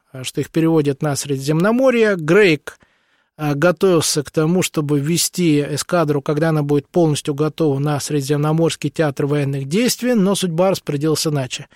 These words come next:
Одновременно с турками войну объявили шведы. Ну, почти одновременно. А, летом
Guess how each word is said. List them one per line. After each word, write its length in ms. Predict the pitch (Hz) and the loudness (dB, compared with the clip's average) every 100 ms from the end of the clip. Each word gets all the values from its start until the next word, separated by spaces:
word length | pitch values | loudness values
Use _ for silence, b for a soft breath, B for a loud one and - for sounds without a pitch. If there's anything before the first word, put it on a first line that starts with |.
| b b b | b b b
Одновременно 580 | 156 165 196 190 170 147 | -2 2 4 4 4 0
с 80 | - | 0
турками 520 | 190 170 233 254 220 _ _ _ _ _ _ _ _ _ _ _ _ _ | 0 2 2 2 0 _ _ _ _ _ _ _ _ _ _ _ _ _
войну 680 | 143 190 196 175 202 262 208 - _ _ | 2 4 6 6 6 4 2 -4 _ _
объявили 960 | - 170 147 156 165 151 175 185 190 185 - _ _ _ | 0 0 2 2 2 2 2 4 2 2 -4 _ _ _
шведы. 680 | - - 160 151 120 120 120 - | -4 0 4 2 0 -6 -12 -4
Ну, 100 | 220 | -2
почти 380 | 220 233 - 208 | 4 4 6 4
одновременно. 800 | 151 139 135 135 127 117 117 117 _ _ _ | 4 2 0 -2 -4 -8 -12 -18 _ _ _
А, 440 | 123 131 131 135 | -8 -6 -4 -2
летом 560 | 143 180 208 - 147 135 | 2 4 4 2 -2 -2